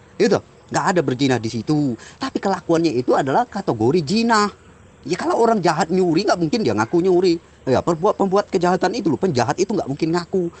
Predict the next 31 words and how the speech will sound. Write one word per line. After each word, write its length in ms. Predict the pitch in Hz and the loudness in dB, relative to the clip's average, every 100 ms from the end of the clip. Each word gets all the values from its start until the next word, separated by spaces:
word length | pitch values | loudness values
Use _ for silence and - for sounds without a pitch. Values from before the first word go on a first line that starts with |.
| - | -6
Otakmu 320 | 139 - 175 | -4 -2 -2
harus 160 | 190 175 | -4 0
jalannya 400 | 117 110 147 160 | 0 2 0 -4
ke 80 | 139 | -6
situ, 400 | 175 175 - 165 156 - - - - - | -6 -6 -6 -6 -8 -16 -20 -20 -16 -2
gitu. 160 | 202 131 - - - - | -2 -2 -6 -20 -14 -6
Kejahatan 480 | 185 170 190 151 - | -2 0 0 0 -2
itu, 520 | 98 - 87 92 151 - - | -6 -6 -8 -6 -6 -8 -4
pe-, 160 | - 170 | 0 2
apa, 320 | 139 170 185 | 2 0 2
orang 240 | 151 165 120 | 2 0 2
jahat 240 | 110 113 | 0 0
itu 120 | 165 180 | -2 -2
nggak 160 | - | -2
mungkin 240 | 120 180 180 | -2 -2 -2
ngaku 320 | 185 - 208 | -4 -2 0
dia 160 | 220 | 0
bahwa 160 | 101 95 | 0 0
dia 160 | 156 190 | 0 0
melakukan 400 | 101 147 175 190 | -2 -2 -4 -2
kejahatan. 360 | 190 208 190 117 | 0 0 0 -2
Justru 240 | 165 208 | -4 -2
di 80 | 170 | -2
sini 260 | 107 98 170 - - | 0 0 0 -4 -4
jelas 240 | - 233 220 | 2 2 2
Muhammad 400 | 170 135 101 - | 0 -2 -4 0
menutupi 560 | 170 117 95 240 208 | 0 0 0 0 0
kejahatannya 720 | 123 98 147 175 196 190 196 190 - | 0 0 -2 0 2 2 2 0 -4
dengan 240 | - 190 131 | 0 2 2
mengatasnamakan 800 | 95 120 117 92 101 107 143 156 | 0 0 -2 -2 -2 -2 0 0
Allah. 400 | 180 202 - | 0 2 2